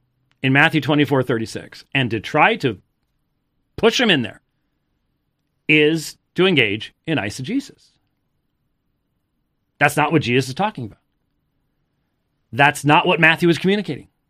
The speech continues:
And to say that we have to force every text to address every question we want to address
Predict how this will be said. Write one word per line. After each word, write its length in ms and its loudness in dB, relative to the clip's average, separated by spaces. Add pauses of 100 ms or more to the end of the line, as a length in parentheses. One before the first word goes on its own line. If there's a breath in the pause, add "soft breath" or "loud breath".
(1800)
And 380 2
to 120 -4
say 440 4
that 180 0
we 240 4
have 400 2
to 320 -4 (400)
force 580 2
every 280 4
text 460 -4 (360)
to 120 4
address 360 2
every 220 2
question 480 0
we 120 4
want 280 2
to 80 0
address 340 0